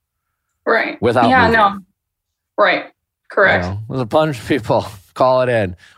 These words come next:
Speaker 2: or breaking up and be like, "I gave you five years and now I'm starting over and I'm thirty-one or thirty-two or whatever."
Speaker 1: Right.
Speaker 2: And they didn't have to move to the middle of nowhere to make a relationship work.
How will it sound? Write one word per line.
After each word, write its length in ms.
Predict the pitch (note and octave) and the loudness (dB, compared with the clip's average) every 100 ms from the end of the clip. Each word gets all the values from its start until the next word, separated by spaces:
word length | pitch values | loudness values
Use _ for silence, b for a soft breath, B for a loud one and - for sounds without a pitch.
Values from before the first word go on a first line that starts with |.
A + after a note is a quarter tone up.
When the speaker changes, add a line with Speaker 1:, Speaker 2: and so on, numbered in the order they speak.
| b | b
Speaker 2:
or 60 | |
breaking 400 | C3 B2 C#3 C3+ | -4 -2 0 0
up 240 | B2 F#2+ F#2+ | 0 0 -2
and 120 | G2+ | -4
be 120 | A2 | -2
like, 180 | A2+ A#2+ | -2 0
"I 180 | G3+ A3+ | -2 -2
gave 280 | F3 G#3 F#3 | -2 -4 -2
you 160 | F3 | -2
five 540 | D#3+ - G3 F3+ F3+ D#3+ | -2 0 0 2 2 0
years 440 | E3 E3+ D3+ C3+ | 0 0 0 -2
and 140 | C3+ D3+ | -2 -2
now 140 | F#3+ | 0
I'm 120 | E3 | -2
starting 440 | D3 - E3+ D#3+ D3+ | -4 -4 -2 -2 0
over 280 | D#3 C#3 C3 | 0 0 -2
and 80 | A#2+ | -2
I'm 140 | A#2 | -4
thirty-one 680 | - F#3+ F3+ E3 D3+ D3+ C3+ | -2 -2 2 0 2 0 -2
or 100 | A#2+ | -4
thirty-two 640 | F#3 F3+ D#3 C3+ C#3 C3+ | -2 -2 -2 -4 -4 -2
or 120 | A#2 | 0
whatever." 520 | A2+ C3 C#3 A2+ G2 F#2 | 0 0 0 -2 -4 -2
Speaker 1:
Right. 360 | A3 G3+ F#3+ B2 | 0 0 0 -4
Speaker 2:
And 140 | A#2+ | -2
they 60 | C#3+ F3 | 0 0
didn't 120 | D#3 | 0
have 240 | D#3 D3+ | -2 -2
to 80 | C3+ | -4
move 240 | B2 C3+ | -4 -4
to 60 | A#2 | -4
the 120 | G#2 | -4
middle 180 | A2 A2+ | -2 -2
of 100 | G#2 | -2
nowhere 540 | G2+ G#2+ G2+ D2+ A#1 - b b b | 0 0 -2 -4 -8 -14 b b b
to 100 | - | -4
make 180 | G#2+ F#2 | -2 -2
a 60 | F2 | -2
relationship 480 | E2 D#2+ - D2+ | -4 -4 -8 -10
work. 240 | C2 G1+ | -10 -12